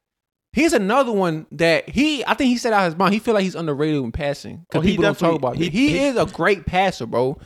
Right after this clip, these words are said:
Speaker 2: He
Speaker 1: Because
Speaker 2: is.
Speaker 1: the decision making goes within it, like, the playmaking.
Speaker 2: Yep.
Speaker 1: Implementing that as a big man is very important, bro.
Speaker 2: And he got, he got a little bit of what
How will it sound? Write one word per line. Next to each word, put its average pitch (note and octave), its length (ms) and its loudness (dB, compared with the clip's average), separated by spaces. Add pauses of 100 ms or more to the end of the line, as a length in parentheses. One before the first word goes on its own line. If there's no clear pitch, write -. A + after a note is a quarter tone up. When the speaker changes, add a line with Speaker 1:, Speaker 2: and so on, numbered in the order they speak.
(180)
Speaker 2:
He - 80 0
Speaker 1:
Because B2+ 180 4
Speaker 2:
is. D#3 60 0
Speaker 1:
the C3+ 100 -2
decision F#3+ 380 2
making F#3 320 2
goes E3+ 240 0
within E3 280 -2
it, D#3+ 180 -2
like, D3 160 2
the C#3+ 80 4
playmaking. G3 720 -2 (140)
Speaker 2:
Yep. D#3+ 320 -4
Speaker 1:
Implementing B3+ 680 2
that A#3 240 2
as D#3 80 0
a C#3 80 0
big F#3+ 320 0
man B3 240 2
is C#3+ 140 0
very E3+ 500 -2
important, C#3+ 500 -2
bro. A2+ 80 0
Speaker 2:
And E3 80 4
he G3+ 60 0
got, F#3+ 300 2
he F#3 100 4
got F#3 400 2
a A#2 80 4
little D#3+ 240 4
bit D3 140 2
of C3+ 80 4
what B2+ 120 4